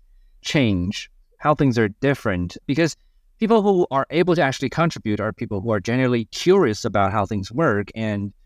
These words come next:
uh, the opportunity for them to see how a big project gets rewritten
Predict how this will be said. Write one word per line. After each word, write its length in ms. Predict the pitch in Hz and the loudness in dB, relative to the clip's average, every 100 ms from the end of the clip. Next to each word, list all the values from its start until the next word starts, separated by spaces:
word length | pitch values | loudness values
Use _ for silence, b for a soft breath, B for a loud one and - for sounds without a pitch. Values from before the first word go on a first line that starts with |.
| _ - - | _ -14 -4
uh, 180 | 104 104 | -2 0
the 120 | 135 | 2
opportunity 580 | 127 139 160 165 147 127 | 0 0 0 2 2 0
for 160 | 127 | 0
them 240 | 117 113 110 | 0 0 -2
to 400 | - 117 104 101 | -2 -2 0 -2
see 220 | 131 113 | -4 -2
how 520 | 131 123 120 117 113 _ _ _ _ | 0 0 2 0 -4 _ _ _ _
a 80 | 127 | -6
big 200 | 110 160 - | 0 0 0
project 840 | 135 101 90 101 98 - - _ _ _ | 0 2 0 -2 -2 -6 -16 _ _ _
gets 640 | 123 117 107 - - - - | -2 0 -2 -6 -18 -18 -14
rewritten 1040 | 104 95 123 151 127 117 - 104 95 95 | -10 -2 2 4 4 2 0 -4 -2 -4